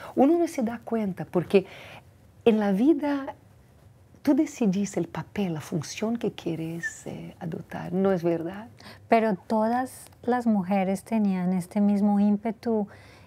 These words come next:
Speaker 2: y esta misma, eh, función y compromiso de servicio. O sea, ¿es una cosa común en las
Speaker 1: Ajá.
Speaker 2: parejas diplomáticas?
Speaker 1: Mira, eh, había una señora que, que a ellas les gustaba aprovechar el sol,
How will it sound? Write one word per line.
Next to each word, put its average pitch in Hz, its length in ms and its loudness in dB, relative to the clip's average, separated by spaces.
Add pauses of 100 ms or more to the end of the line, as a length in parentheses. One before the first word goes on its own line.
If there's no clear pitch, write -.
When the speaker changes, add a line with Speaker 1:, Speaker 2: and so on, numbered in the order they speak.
(120)
Speaker 2:
y 190 60 4
esta 180 280 0
misma, 202 960 2 (120)
eh, 170 360 0
función 185 920 2
y 196 80 2
compromiso 175 680 2
de 202 120 2
servicio. 190 720 0
O 277 80 -4
sea, 170 340 0
¿es 170 140 -2
una 208 180 4
cosa 247 480 0 (160)
común 214 680 4 (420)
en 196 160 4
las 175 260 0
Speaker 1:
Ajá. 160 100 -18
Speaker 2:
parejas 175 480 2
diplomáticas? 202 1000 -2 (500)
Speaker 1:
Mira, 202 520 0 (160)
eh, 170 540 2
había 202 340 2
una 311 160 0
señora 190 380 0
que, 175 440 0
que 160 120 -4
a 147 40 0
ellas 180 320 0
les 156 160 0
gustaba 170 920 -2
aprovechar 151 560 -2
el 151 120 -4
sol, - 400 -4